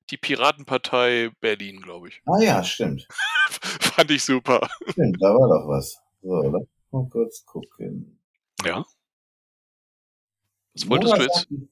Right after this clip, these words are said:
Speaker 2: Murasaki Fi. Wer ist Murasaki Fi?
Speaker 1: Das
Speaker 2: Hm.
Speaker 1: weiß ich nicht. Der hat, der hat uns
Speaker 2: Murasaki
Speaker 1: verlinkt.
Speaker 2: Fi, also es könnte natürlich sein, dass es einfach, äh, römisch sieben ist.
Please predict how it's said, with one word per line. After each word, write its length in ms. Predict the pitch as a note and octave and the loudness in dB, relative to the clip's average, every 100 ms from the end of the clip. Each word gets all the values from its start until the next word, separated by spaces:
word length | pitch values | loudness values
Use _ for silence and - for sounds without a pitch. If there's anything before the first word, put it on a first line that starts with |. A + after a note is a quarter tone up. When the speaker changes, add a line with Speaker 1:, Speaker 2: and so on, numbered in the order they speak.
| _ | _
Speaker 2:
Murasaki 640 | - D3+ B3+ G#3+ G3+ G3+ E3+ | -6 -2 2 2 0 -4 -8
Fi. 420 | - A#2 F2 - _ _ _ _ _ _ _ _ _ _ _ _ _ _ _ _ - | -6 -6 -4 -8 _ _ _ _ _ _ _ _ _ _ _ _ _ _ _ _ -2
Wer 140 | E3+ | 2
ist 100 | E3 | 4
Murasaki 600 | C3 G#2+ F#2+ E2+ - - | 4 4 4 4 0 -4
Fi? 340 | - C3+ B2+ - _ _ - - - - | -10 -10 -12 -16 _ _ -20 -20 -20 -14
Speaker 1:
Das 160 | - - | -8 -4
Speaker 2:
Hm. 60 | B2+ | -2
Speaker 1:
weiß 140 | G#2+ | -2
ich 80 | F#2 | -4
nicht. 220 | F#2 - _ _ _ _ _ - | -12 -16 _ _ _ _ _ -8
Der 60 | |
hat, 120 | D3+ - C#3+ | -8 -6 -4
der 200 | D#3 D#3 | 2 2
hat 100 | C3+ | 4
uns 20 | |
Speaker 2:
Murasaki 280 | D3+ F3+ E3 | 2 2 -4
Speaker 1:
verlinkt. 380 | E3 D#3+ - - | -4 -6 -8 -14
Speaker 2:
Fi, 420 | - A#3 A#3 D4 F4 - _ | 2 4 4 2 -2 -12 _
also 220 | - G#3+ G#2+ - | -2 -2 -2 -6
es 160 | A2+ - _ | -12 -16 _
könnte 240 | - C3 E3+ | 0 0 2
natürlich 340 | C3+ C3 A#2+ | 0 0 0
sein, 240 | A2 B2 B2 | 2 2 4
dass 140 | A#2 | 2
es 140 | A2+ | 0
einfach, 420 | - G2 - G2 - | -6 -4 0 -2 0
äh, 80 | F2+ | -2
römisch 500 | F2+ G#2 G#2 G2 - | 0 0 0 -4 -2
sieben 300 | C3+ C#3 F2+ | -2 0 -2
ist. 200 | C3 | -4